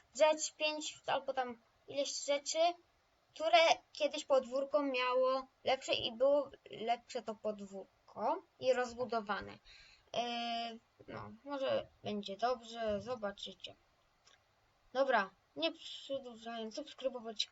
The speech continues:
kanał, like, łapka w górę, więcej odcinków z tych podwórek i podwórka.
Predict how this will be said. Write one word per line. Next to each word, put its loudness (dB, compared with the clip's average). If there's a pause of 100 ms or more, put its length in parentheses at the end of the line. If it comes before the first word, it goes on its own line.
kanał, -4
like, -2 (200)
łapka -10
w -12
górę, -4
więcej -6
odcinków -8
z -20
tych -14 (100)
podwórek -8
i -10 (360)
podwórka. -6